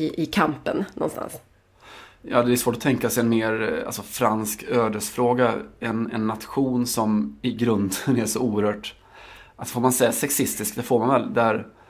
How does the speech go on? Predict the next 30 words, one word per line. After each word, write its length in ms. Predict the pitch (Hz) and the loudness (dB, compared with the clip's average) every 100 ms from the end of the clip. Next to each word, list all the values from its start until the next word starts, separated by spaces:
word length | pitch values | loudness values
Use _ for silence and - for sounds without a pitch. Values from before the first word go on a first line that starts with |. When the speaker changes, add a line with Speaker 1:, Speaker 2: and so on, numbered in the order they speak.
| - - _ _ | -20 -20 _ _
Speaker 2:
där, 600 | - 120 110 104 107 107 107 | -4 2 4 4 2 0 -2
eh, 60 | - - - - _ - - _ _ | -4 -8 -16 -18 _ -20 -20 _ _
åttiotalets 1000 | 151 143 - 117 123 127 123 - - - - | 0 0 -4 0 4 4 4 -2 -4 -6 -2
Pamela 240 | 127 120 | 0 2
Anderson 680 | 113 110 107 107 107 107 101 | 2 0 -2 -2 -2 -4 -6
spelade 420 | - - 120 113 110 | -8 -4 -2 0 2
väl 320 | 110 110 - | 4 2 2
in 300 | 123 123 107 | 0 2 0
som 280 | 107 107 107 | 0 0 2
den 100 | 104 | 0
här 220 | 107 - - _ _ | -2 -6 -12 _ _
unga 460 | 127 107 107 110 110 - - - - - _ _ - | 0 2 2 0 -4 -8 -18 -18 -18 -18 _ _ -4
kvinnan, 520 | 135 113 110 113 113 | 0 2 2 0 0
unga 380 | 113 107 110 - | 0 2 0 -2
sexsymbolen, 1120 | - 123 - - 117 107 107 107 110 117 120 - - - - - _ | -2 -2 -4 -4 0 4 4 4 2 0 -4 -10 -20 -20 -20 -20 _
eh, 600 | - 101 101 69 73 73 76 - - | -10 -6 -4 -4 -4 -4 -6 -8 -8
som 200 | - 120 | -2 0
sen 180 | 120 107 | 2 0
helt 140 | 107 | 0
plötsligt 220 | 110 110 | -2 -2
börjar 160 | 110 107 | -2 0
prata 520 | 117 123 104 - 123 | 4 4 4 0 -2
och 80 | 117 | -2
inte 140 | 113 | -2
bara 340 | 113 107 107 107 - - | 0 0 0 -4 -12 -8
prata 380 | - 113 98 110 | 2 2 2 -4
utan 300 | 107 104 - - _ | -2 -4 -4 -14 _
dessutom 240 | 110 107 107 | -8 -4 -2
säga 420 | - 127 101 123 | 0 0 0 -2
saker. 560 | - 113 - - 131 | 2 2 2 -4 -6